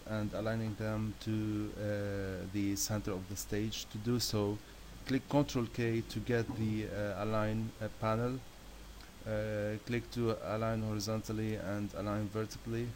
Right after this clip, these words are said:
and make sure you have two stage checked. Right, so in, in image two, uh, also do the same thing. Uh, click on layer three and insert the third image.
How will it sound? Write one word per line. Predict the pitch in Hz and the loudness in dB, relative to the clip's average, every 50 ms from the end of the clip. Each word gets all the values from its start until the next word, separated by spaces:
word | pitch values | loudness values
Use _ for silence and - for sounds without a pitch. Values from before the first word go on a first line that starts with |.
| - - - | -8 -8 -4
and | 110 107 110 | 0 0 2
make | 113 110 - | 2 0 -2
sure | - - 120 113 | -2 -2 0 0
you | 110 107 107 | 2 2 2
have | 107 107 107 107 98 98 95 90 - - - | 2 2 0 0 0 -4 -8 -8 -8 -6 -4
two | 110 | -4
stage | 104 - - - 107 101 104 104 - - - - - - - | -4 -4 -2 0 0 0 0 0 -2 -4 -6 -8 -12 -10 -6
checked. | - 113 104 110 117 - - - - - - - - - - - - - - - - - - - - - - - - - - - - - - | -2 0 0 0 -2 -4 -8 -12 -14 -14 -14 -16 -16 -16 -16 -16 -16 -14 -14 -14 -16 -16 -16 -18 -18 -16 -14 -14 -12 -12 -12 -12 -12 -10 -6
Right, | 104 104 107 104 107 | -2 0 0 0 0
so | - - 113 110 98 | 0 0 0 0 0
in, | 92 110 113 - - 110 | 0 -2 -2 -2 0 0
in | 110 | 2
image | 110 110 110 107 104 - - - | 2 2 2 0 0 -2 -4 -2
two, | 117 117 113 117 113 - | 0 0 2 2 0 0
uh, | - 107 104 101 98 104 | 0 -2 -2 -2 -2 -2
also | 110 110 104 - 107 101 | -2 -2 -4 -4 -6 -4
do | 113 110 | -2 -2
the | 98 104 | -2 -2
same | 98 - - 107 110 113 107 - - | -4 -4 -2 -2 -2 -2 -2 -4 -4
thing. | 113 120 131 139 143 139 - - - - - - - - - - - - - - - - - - - - - - - - - - - - - - - - | -4 -2 -2 -2 -2 -4 -6 -12 -14 -14 -14 -14 -14 -14 -14 -14 -14 -14 -14 -14 -16 -16 -16 -16 -16 -16 -16 -16 -16 -16 -16 -14 -16 -16 -16 -14 -10 -8
Uh, | 92 95 98 98 - | -6 -6 -6 -6 -4
click | 110 110 107 - | -4 -4 -2 0
on | 110 107 | 0 0
layer | 107 110 113 110 110 | 2 2 0 0 -2
three | 104 - - 113 117 117 117 117 113 | -4 -6 -4 -2 0 2 2 2 2
and | - 104 107 101 101 - | 0 0 0 0 -2 -2
insert | - 101 107 107 - - 107 104 98 - | -2 -2 -2 -2 -2 -2 -2 -4 -2 -2
the | 107 107 | -2 -2
third | 101 - - 110 107 107 98 - - | -2 -2 -2 0 0 0 0 -2 -2
image. | 107 113 120 123 120 117 - - - | -2 -2 -2 -2 -2 -4 -4 -6 -6